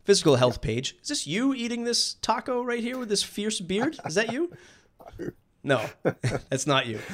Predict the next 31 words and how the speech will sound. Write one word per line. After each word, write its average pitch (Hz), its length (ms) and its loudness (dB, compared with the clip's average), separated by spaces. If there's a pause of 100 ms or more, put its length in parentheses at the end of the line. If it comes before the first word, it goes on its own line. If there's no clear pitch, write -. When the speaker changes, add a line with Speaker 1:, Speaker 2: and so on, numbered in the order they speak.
(160)
Speaker 2:
We've 131 160 6
got, - 380 2
we've 143 220 4
got, - 380 4
um, 120 340 4
I 135 60 2
mean, 127 100 0
these, 147 180 4
these 135 180 2
are 127 120 6
our 110 100 8
health 110 240 4
hubs. - 580 0
Um, 107 440 -2
these 139 180 4
have 180 60 -2
actually 156 180 0
been 120 160 0
born 113 240 4
out 117 320 -2
of 104 220 -2
the, 104 280 0
uh, 98 120 0
the 104 100 -8
conversations 110 600 -2
that 104 60 -6
we've 107 120 -6
been 92 100 -10
having 110 320 -2
from, 104 160 -12
with, 98 160 -10